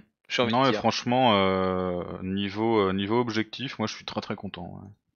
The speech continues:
Speaker 1: C'est ça, ouais, puis pareil, Twitch, hein, c'est pareil, ça met du temps à décoller, au début t'as pas de vues, puis petit à petit, voilà, mais de toute façon c'est pareil, on vise pas... Euh... Bon, c'est sûr que ça fait toujours plaisir quand il y a dix personnes plutôt qu'il y en a qu'une, hein.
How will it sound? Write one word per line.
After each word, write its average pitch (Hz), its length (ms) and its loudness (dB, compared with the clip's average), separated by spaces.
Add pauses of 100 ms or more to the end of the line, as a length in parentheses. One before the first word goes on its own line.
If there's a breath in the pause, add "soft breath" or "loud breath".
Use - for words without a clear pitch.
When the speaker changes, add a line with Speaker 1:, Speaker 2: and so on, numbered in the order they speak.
(1900 loud breath)
Speaker 1:
C'est - 260 -8
ça, 123 360 2
ouais, 135 180 10
puis - 120 -6
pareil, 165 260 10
Twitch, 165 280 4
hein, 139 60 8
c'est - 120 2
pareil, 156 220 10
ça 117 160 4
met 110 140 -2
du 110 140 -8
temps 123 180 4
à 117 60 4
décoller, 151 460 8
au 147 80 8
début 120 200 -2
t'as 110 120 0
pas 120 140 2
de 117 80 -12
vues, 143 320 -6
puis - 140 -10
petit - 240 -8
à 101 60 -4
petit, - 280 -6
voilà, 139 280 10
mais 120 100 0
de 110 60 -6
toute - 80 -4
façon 139 160 -4
c'est - 80 -2
pareil, 151 240 8
on 131 100 2
vise - 240 -2
pas... 139 320 6
Euh... 110 260 -4 (1120)
Bon, 247 80 4
c'est - 80 2
sûr 180 140 6
que - 20 2
ça 165 80 2
fait 160 60 4
toujours 160 120 6
plaisir 170 240 10
quand 180 160 6
il 165 40 8
y - 0 -
a 151 40 8
dix 160 120 -4
personnes 175 340 8
plutôt - 180 -2
qu'il 156 140 4
y 147 40 6
en 151 40 4
a 156 60 6
qu'une, 190 240 -2
hein. 143 120 -4